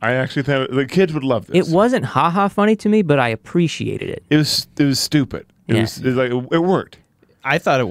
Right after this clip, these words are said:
Speaker 1: me.
Speaker 3: worked too.
Speaker 1: I,
Speaker 3: I, and I
Speaker 1: a
Speaker 3: thought
Speaker 1: lot of
Speaker 3: it,
Speaker 1: people like, I thought that
Speaker 3: they
Speaker 1: would be
Speaker 3: blended in very well. I
Speaker 1: Yeah,
Speaker 3: thought
Speaker 1: they did.
Speaker 3: the
Speaker 1: And
Speaker 3: effects
Speaker 1: some
Speaker 3: were
Speaker 1: of them,
Speaker 3: pretty
Speaker 1: like,
Speaker 3: good for
Speaker 1: yeah,
Speaker 3: it.
Speaker 1: absolutely.
Speaker 2: To me, they had, like, a C three P O and R two D two feel,
Speaker 1: Mm-hmm.
Speaker 2: which
Speaker 1: Mm-hmm.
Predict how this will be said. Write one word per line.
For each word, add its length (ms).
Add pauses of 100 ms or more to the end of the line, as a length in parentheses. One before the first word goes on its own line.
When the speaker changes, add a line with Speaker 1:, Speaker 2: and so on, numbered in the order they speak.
Speaker 1:
me. 120
Speaker 3:
worked 180
too. 300
Speaker 1:
I, 60
Speaker 3:
I, 80
and 260
I 60
Speaker 1:
a 20
Speaker 3:
thought 140
Speaker 1:
lot 100
of 40
Speaker 3:
it, 40
Speaker 1:
people 160
like, 280
I 140
thought 200
that 80
Speaker 3:
they 80
Speaker 1:
would 60
be 100
Speaker 3:
blended 420
in 280
very 300
well. 480
I 120
Speaker 1:
Yeah, 120
Speaker 3:
thought 80
Speaker 1:
they 100
did. 340
Speaker 3:
the 120
Speaker 1:
And 80
Speaker 3:
effects 400
Speaker 1:
some 140
Speaker 3:
were 80
Speaker 1:
of 40
them, 100
Speaker 3:
pretty 160
Speaker 1:
like, 80
Speaker 3:
good 60
for 80
Speaker 1:
yeah, 320
Speaker 3:
it. 200
Speaker 1:
absolutely. 720
Speaker 2:
To 80
me, 160
they 100
had, 220
like, 160
a 160
C 260
three 240
P 260
O 140
and 380
R 160
two 180
D 220
two 280
feel, 260
Speaker 1:
Mm-hmm. 100 (440)
Speaker 2:
which 200
Speaker 1:
Mm-hmm. 240